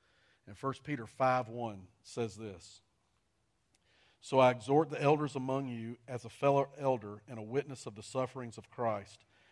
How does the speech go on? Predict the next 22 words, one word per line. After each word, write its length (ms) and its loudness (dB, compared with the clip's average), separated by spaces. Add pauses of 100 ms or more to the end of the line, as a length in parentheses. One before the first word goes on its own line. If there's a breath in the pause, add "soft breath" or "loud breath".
(100)
as 160 -10
well 220 6
as 120 0
a 40 -6
partaker 640 -2
in 60 -6
the 80 -8
glory 300 0
that 100 -6
is 120 -14
going 480 -10 (480 soft breath)
to 100 -10
be 420 -8 (480)
revealed." 540 -12 (840)
And 120 -14
the 60 -12
part 420 6
that 100 -12
stuck 320 0
out 240 4
to 80 -12
me 320 -12